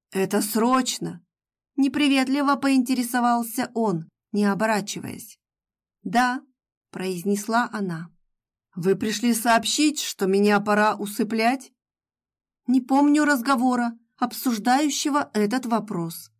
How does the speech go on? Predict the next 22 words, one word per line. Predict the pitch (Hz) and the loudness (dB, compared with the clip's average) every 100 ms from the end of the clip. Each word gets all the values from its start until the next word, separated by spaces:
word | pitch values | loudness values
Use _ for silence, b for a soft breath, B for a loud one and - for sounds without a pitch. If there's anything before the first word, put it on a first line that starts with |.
| _ _ _ _ _ | _ _ _ _ _
удивлённо | 208 202 214 220 269 302 240 | -6 -2 0 0 2 2 0
проговорила | 226 214 233 240 247 240 | -2 0 2 2 2 2
Лемея. | 254 269 269 208 175 - _ _ _ _ _ | 2 2 2 0 -4 -10 _ _ _ _ _
«А | 196 196 202 | -2 -2 2
это | 233 226 226 | 2 2 0
и | - 226 | -2 0
не | 226 | 4
нужно». | 233 262 196 - 165 - _ _ _ _ _ _ _ | 6 4 2 -4 -10 -12 _ _ _ _ _ _ _
Артур | 254 233 - 254 226 | -4 -4 -2 -2 -2
тихонько, | - 208 262 254 233 240 233 B B | -4 -4 0 0 0 -4 -8 B B
чтобы | - 294 254 262 | -8 -2 2 2
не | 247 | 2
потревожить | 262 269 254 254 208 208 | 0 0 0 0 -2 -2
Майю, | 220 233 240 226 226 214 b _ | 0 2 2 0 -4 -10 b _
поднялся | 247 214 240 233 226 - 226 | -6 0 2 2 0 -2 -2
на | 214 190 | 0 0
ноги. | 170 160 160 - _ _ _ _ _ _ - | 0 -4 -10 -14 _ _ _ _ _ _ -4
«Ведь | 190 208 | -4 -2
я | 214 262 269 | 2 2 2
узнал | 247 247 269 247 214 | 0 0 2 4 2
много | 226 226 220 196 | 2 4 4 2
того, | 208 208 233 254 | 0 2 2 -2